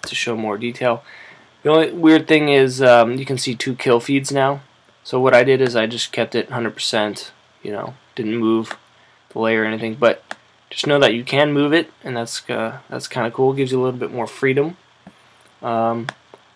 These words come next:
yeah, that's pretty much it. It just goes forward and then, uh, closes.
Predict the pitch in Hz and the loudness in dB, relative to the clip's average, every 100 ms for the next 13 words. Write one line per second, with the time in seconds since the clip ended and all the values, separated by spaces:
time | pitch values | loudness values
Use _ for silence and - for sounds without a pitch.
0 | _ _ _ _ 160 175 - _ _ 233 | _ _ _ _ 0 0 -2 _ _ 0
1 | 123 - - 175 180 165 - - 175 165 | 0 0 -6 0 2 2 0 -2 0 0
2 | - - - 147 135 - 139 135 - 147 | -4 -12 -12 -10 -10 0 0 0 -2 0
3 | 151 151 147 - 131 131 131 131 131 131 | 2 2 0 -6 -4 -4 -4 -4 -4 -4
4 | 127 127 127 131 _ _ _ _ _ _ | -2 -2 -2 -6 _ _ _ _ _ _
5 | _ _ _ - 185 147 135 | _ _ _ 2 2 2 -6